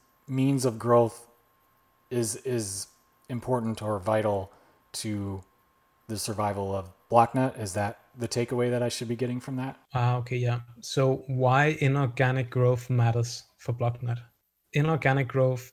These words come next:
Speaker 2: matters for Blocknet because we are in a very competitive space where being first to market is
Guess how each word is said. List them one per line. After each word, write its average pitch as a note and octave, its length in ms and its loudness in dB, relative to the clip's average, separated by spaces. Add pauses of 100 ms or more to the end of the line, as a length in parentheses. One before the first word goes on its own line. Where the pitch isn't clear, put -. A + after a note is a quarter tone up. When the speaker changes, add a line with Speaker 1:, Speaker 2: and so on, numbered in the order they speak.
Speaker 2:
matters B2 380 2
for A#2+ 120 -4
Blocknet B2+ 480 -2
because A#2+ 480 0
we A#2+ 240 4
are A#2 200 2
in A#2 120 2
a A2+ 40 2
very B2 220 2
competitive B2 580 -4
space - 560 -2 (340)
where A2+ 600 2 (520)
being C3+ 240 0
first C#3 460 -2
to C#3 80 -4
market A#2+ 420 -2 (760)
is A#2 440 0